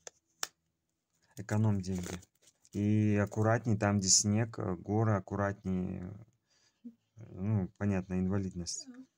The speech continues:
Speaker 1: Аккуратней там, где снег. Не знаю, вот деньги как страховка.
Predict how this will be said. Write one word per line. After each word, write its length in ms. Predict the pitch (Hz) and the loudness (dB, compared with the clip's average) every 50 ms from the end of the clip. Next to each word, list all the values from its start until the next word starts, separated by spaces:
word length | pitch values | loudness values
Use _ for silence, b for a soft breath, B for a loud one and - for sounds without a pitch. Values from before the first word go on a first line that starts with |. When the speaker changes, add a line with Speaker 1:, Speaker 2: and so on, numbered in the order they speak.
| _ _ _ _ _ - | _ _ _ _ _ -10
Speaker 1:
Аккуратней 680 | 98 95 - 110 110 107 95 90 - - 98 107 113 - - _ _ _ _ _ | -8 -6 -2 0 0 0 0 -2 -2 -4 -6 -6 -6 -8 -14 _ _ _ _ _
там, 200 | - 104 104 107 | -2 -2 0 0
где 100 | 107 107 110 | 0 0 -2
снег. 400 | 107 - - 90 82 - _ _ _ _ _ _ _ _ _ _ _ _ _ _ _ _ _ _ _ _ _ _ _ _ - | -4 -2 -4 -6 -6 -8 _ _ _ _ _ _ _ _ _ _ _ _ _ _ _ _ _ _ _ _ _ _ _ _ -18
Не 80 | - 87 | -18 -16
знаю, 280 | 82 85 87 87 87 87 | -14 -10 -8 -8 -6 -6
вот 120 | 87 85 | -6 -4
деньги 300 | 87 104 104 101 90 90 | -2 0 0 0 0 -4
как 140 | 87 80 - | -6 -8 -10
страховка. 720 | - - - 95 - - 98 95 90 - - - 90 90 | -12 -12 -12 -14 -10 -8 -8 -8 -8 -8 -10 -12 -12 -12